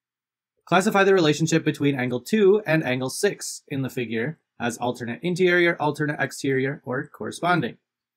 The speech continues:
So again, let's find angle two, let's find angle six.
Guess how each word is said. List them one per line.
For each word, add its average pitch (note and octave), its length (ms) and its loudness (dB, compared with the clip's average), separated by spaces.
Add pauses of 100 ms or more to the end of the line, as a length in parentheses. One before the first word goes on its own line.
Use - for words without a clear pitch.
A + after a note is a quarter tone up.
(400)
So C#3+ 160 -4
again, F#3 440 2 (100)
let's C#3+ 180 -4
find D3+ 220 2
angle C#3 200 0
two, G#3 420 2 (380)
let's C3+ 220 -8
find C3+ 220 -2
angle B2 220 -4
six. - 520 -2